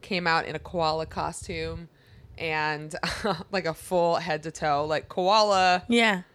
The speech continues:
Speaker 1: um, you know, uh, like, furry thing.
Speaker 2: Yeah.
Speaker 1: And then stripped down except for the koala head, and then revealed nipple tassels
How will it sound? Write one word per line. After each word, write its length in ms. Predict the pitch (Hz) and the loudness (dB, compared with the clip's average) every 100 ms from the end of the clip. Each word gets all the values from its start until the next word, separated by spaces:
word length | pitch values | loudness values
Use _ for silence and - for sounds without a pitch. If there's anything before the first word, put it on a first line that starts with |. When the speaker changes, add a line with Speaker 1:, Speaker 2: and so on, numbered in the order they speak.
| _ - | _ -2
Speaker 1:
um, 640 | 180 170 156 151 151 160 _ _ | 2 4 2 0 -8 -14 _ _
you 120 | 214 | -4
know, 240 | 196 151 156 - | 0 2 2 2
uh, 240 | 165 160 - | 2 2 0
like, 300 | 185 - - | -2 -2 -8
furry 520 | - 226 202 170 - - - - _ | 0 2 2 -2 -8 -14 -20 -20 _
thing. 140 | - 277 | 0 2
Speaker 2:
Yeah. 160 | 233 - 185 | 2 0 0
Speaker 1:
And 220 | 190 185 | 0 2
then 360 | 180 175 175 175 - _ - | 0 0 -6 -14 -18 _ -16
stripped 480 | - - 202 202 - | -12 -10 -2 -2 2
down 280 | 180 180 180 | 2 2 -2
except 340 | - 175 - | -4 -4 -4
for 140 | 180 170 | -4 -6
the 60 | |
koala 460 | - 165 156 165 170 | -6 -4 -2 0 0
head, 380 | 185 170 180 - _ _ _ - | 0 -2 -2 -12 _ _ _ -6
and 200 | 175 165 | -6 -2
then 340 | 156 151 147 - | -2 -2 -6 -8
revealed 760 | 175 170 185 170 165 170 165 - _ _ | -8 -6 -4 0 2 0 -4 -12 _ _
nipple 380 | 180 175 190 180 | -6 -6 -4 -4
tassels 720 | 208 196 190 190 185 185 | 0 -2 -2 -4 -2 -4